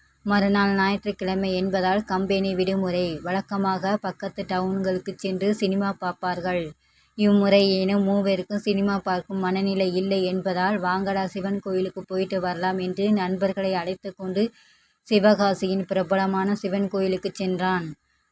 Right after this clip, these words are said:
வடகாசி, தென்காசி, சிவகாசி இம்மூன்று ஊர்களில் இருக்கும் சிவதலங்களுமே ஒரே மாதிரியான பலன் கொடுக்கக்கூடிய ஒன்றுக்கொன்று தொடர்புடையவைதான்.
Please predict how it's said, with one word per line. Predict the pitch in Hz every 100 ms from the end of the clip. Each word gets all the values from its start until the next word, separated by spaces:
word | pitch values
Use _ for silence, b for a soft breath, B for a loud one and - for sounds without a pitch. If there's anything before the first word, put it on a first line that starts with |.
| _
வடகாசி, | 185 190 190 202 196 214 208
தென்காசி, | 190 190 196 202 196 208
சிவகாசி | - 190 202 196 185 208 190
இம்மூன்று | 185 190 208 202
ஊர்களில் | 185 196 190 185 190
இருக்கும் | 185 180 185 - 185 214 190
சிவதலங்களுமே | 202 196 196 190 185 180 180 180 202 190
ஒரே | 180 185 202
மாதிரியான | 196 185 185 185 185
பலன் | 185 185 180 190 190
கொடுக்கக்கூடிய | 185 196 185 185 185 190 185
ஒன்றுக்கொன்று | 185 180 - 180 175 196 -
தொடர்புடையவைதான். | 180 196 185 185 180 175 170 180 175